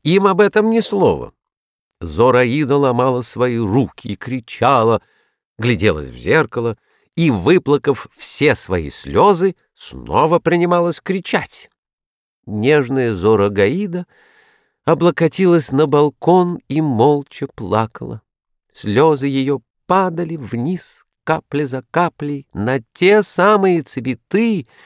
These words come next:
подле которых нередко сиживали пленники-рыцари. Скромная Кадига делала всё возможное, чтобы облегчить их горесть. «Успокойтесь, мои дети», —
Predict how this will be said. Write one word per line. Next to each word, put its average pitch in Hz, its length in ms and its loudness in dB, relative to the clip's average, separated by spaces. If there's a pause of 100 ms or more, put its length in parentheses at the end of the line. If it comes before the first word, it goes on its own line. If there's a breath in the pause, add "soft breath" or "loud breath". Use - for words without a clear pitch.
(400 soft breath)
подле 135 360 2
которых 139 520 0
нередко 120 580 0
сиживали 131 680 -2
пленники-рыцари. 104 1300 -4 (1900)
Скромная 135 720 0
Кадига 156 840 -4 (280 loud breath)
делала 170 480 0
всё - 600 -2
возможное, 156 800 0
чтобы 147 320 0
облегчить 139 640 -4
их 135 120 -4
горесть. 98 640 -6 (640)
«Успокойтесь, 208 960 0
мои 185 280 -2
дети», — 156 600 -2